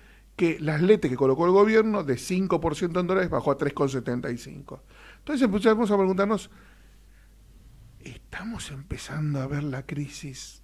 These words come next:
finalizar su parte más sangrienta? Hoy en Twitter los operadores están diciendo, "Bajó el riesgo país,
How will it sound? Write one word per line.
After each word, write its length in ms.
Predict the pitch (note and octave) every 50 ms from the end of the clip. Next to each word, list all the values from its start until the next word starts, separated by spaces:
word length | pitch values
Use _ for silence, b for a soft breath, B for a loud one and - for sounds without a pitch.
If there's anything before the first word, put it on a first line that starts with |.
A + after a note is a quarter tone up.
| - _ _
finalizar 840 | - - F3+ D3 C#3 B2+ B2+ C3+ A#2+ - - D#3+ D3 C#3+ D3 C#3+ - b b b b b b b b b _ - -
su 220 | - - - C3+
parte 300 | - - C3+ C3+ C3 C#3
más 200 | B2 B2+ A#2+ -
sangrienta? 1160 | - - - D3 D3 D3 D3 D3 C#3 C#3 C#3 D#3+ F#3+ A#3 C#4+ D#4+ C#4+ A#3+ - E3+ C#3 C3 C3 - - - b b b b b b b b b b b b b b b b b _ - -
Hoy 500 | A#3 A3+ C4 C#4 C4+ A#3+ - - - - - -
en 320 | - D#3+ D3 D3 C#3+ C#3
Twitter 460 | D3 F#3 F#3+ F3+ F#3 G3+ F#3+ F3+ - -
los 300 | G3 D#3 C#3+ C#3+ C3+ - E3
operadores 440 | B2+ - C3+ C#3 C#3+ D#3+ D#3+ D3+ -
están 180 | - C#3+ C#3
diciendo, 500 | C#3 B2+ - - C3+ C3 C3 C3 C3+ - - - - - -
"Bajó 260 | F3+ D#3+ - - E3+
el 60 | C#3
riesgo 240 | C3 B2+ B2+ C3 B2
país, 400 | - D#3 E3+ G3 G3+ G3 - -